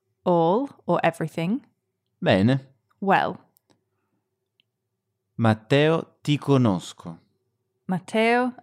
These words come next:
Speaker 1: I know you. Word for word.
Speaker 2: Ti
Speaker 1: You
Speaker 2: conosco.
Speaker 1: I know. And then Matteo replied,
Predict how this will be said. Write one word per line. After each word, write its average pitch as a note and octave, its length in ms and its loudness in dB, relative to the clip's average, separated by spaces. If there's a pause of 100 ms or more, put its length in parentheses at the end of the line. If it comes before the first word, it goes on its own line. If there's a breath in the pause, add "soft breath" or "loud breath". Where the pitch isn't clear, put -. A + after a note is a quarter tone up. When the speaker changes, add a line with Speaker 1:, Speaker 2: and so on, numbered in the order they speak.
Speaker 1:
I F#3 140 0
know F#3 260 2
you. E3 340 -6 (580)
Word G3 260 0
for - 160 -6
word. G3 460 -4 (420)
Speaker 2:
Ti G#2+ 400 0 (680)
Speaker 1:
You F#3 420 0 (400)
Speaker 2:
conosco. A2 800 2 (340)
Speaker 1:
I F3 200 0
know. D#3+ 460 -2 (680)
And F3+ 160 0
then G3 120 4
Matteo G#3+ 380 2
replied, G3 580 -2